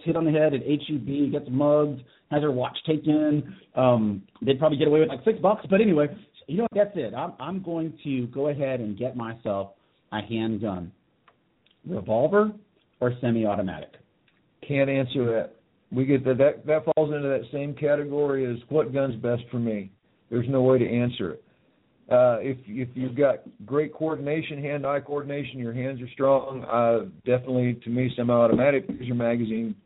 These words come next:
Speaker 2: capacity is greater. Some, uh, older people, some, some younger people,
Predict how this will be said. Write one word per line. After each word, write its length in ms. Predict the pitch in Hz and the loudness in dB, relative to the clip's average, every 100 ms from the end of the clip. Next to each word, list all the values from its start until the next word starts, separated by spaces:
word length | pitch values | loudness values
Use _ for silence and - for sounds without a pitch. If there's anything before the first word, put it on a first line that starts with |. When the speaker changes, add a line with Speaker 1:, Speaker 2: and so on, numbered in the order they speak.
| - - | -6 2
Speaker 2:
capacity 420 | 117 117 - 117 | 2 2 0 -4
is 80 | 113 | -2
greater. 360 | 120 147 131 95 - _ _ _ _ - | 2 2 2 -4 -12 _ _ _ _ -4
Some, 300 | 127 131 120 | 0 2 0
uh, 300 | 117 117 117 | 2 2 2
older 280 | 95 131 139 | 2 2 0
people, 400 | 143 147 165 113 - | -2 -2 -2 -2 -2
some, 380 | 117 117 101 - - 131 | -2 -2 -6 -12 -6 0
some 500 | 127 135 135 135 123 - | 2 2 0 -4 -6 2
younger 320 | 147 185 165 | 4 4 0
people, 320 | 147 117 | -2 -4